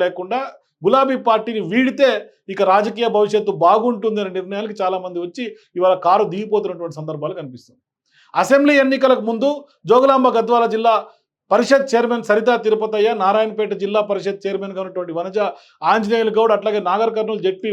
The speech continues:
వైస్ చైర్మన్ బాలాజీ, ఇట్లా ఎమ్మెల్సీలుగా ఉన్నటువంటి కసిరెడ్డి నారాయణ రెడ్డి, దా-, అట్లాగే దామోదర్ రెడ్డి, పెద్ద మందడి ఎంపీపీగా ఉన్నటువంటి మేఘారెడ్డి తదితరుల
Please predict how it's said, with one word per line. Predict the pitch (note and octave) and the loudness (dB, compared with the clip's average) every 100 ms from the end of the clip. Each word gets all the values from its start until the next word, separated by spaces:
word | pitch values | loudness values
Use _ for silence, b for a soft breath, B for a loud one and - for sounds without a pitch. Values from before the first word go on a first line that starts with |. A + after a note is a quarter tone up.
| F#3 | -2
వైస్ | G3+ G3+ | -2 -2
చైర్మన్ | G#3 G3+ F3 | -4 -2 -2
బాలాజీ, | F#3+ G3 F#3+ G#3+ G#3+ b b A3 | 0 -2 -4 -12 -16 b b -6
ఇట్లా | A3+ A#3+ G#3+ - _ F3+ | 2 2 0 -10 _ -2
ఎమ్మెల్సీలుగా | A3+ B3 G#3 A#3+ A#3+ | 2 0 2 2 2
ఉన్నటువంటి | A3+ G#3 A3 G#3 | 0 0 -2 0
కసిరెడ్డి | G3 F3+ G#3+ F#3+ | -2 0 0 0
నారాయణ | E3+ G#3 G#3+ G3+ | 0 0 -2 -4
రెడ్డి, | F#3 F#3+ | -6 -6
దా-, | F#3+ F3+ | -6 -8
అట్లాగే | G3+ G#3 G3 | -4 -2 2
దామోదర్ | F3 F#3+ G#3 G3 | 2 2 -2 -4
రెడ్డి, | G3+ G3 A3 _ _ _ _ - | -6 -8 -12 _ _ _ _ -4
పెద్ద | G#3 G#3+ C#4+ C4 - _ _ _ F#3+ | -4 2 2 2 -2 _ _ _ -4
మందడి | G#3+ A3 G#3 G3 | 0 2 0 -2
ఎంపీపీగా | F#3+ G#3+ A3 G#3+ | -4 -6 -4 -4
ఉన్నటువంటి | G3+ G3+ F#3+ D#3 | -2 -4 -4 -4
మేఘారెడ్డి | F#3 G#3+ G#3 G3+ G#3+ A3 - _ - | 0 2 2 0 -4 -8 -16 _ -2
తదితరుల | G#3 A3 G3+ | 0 2 0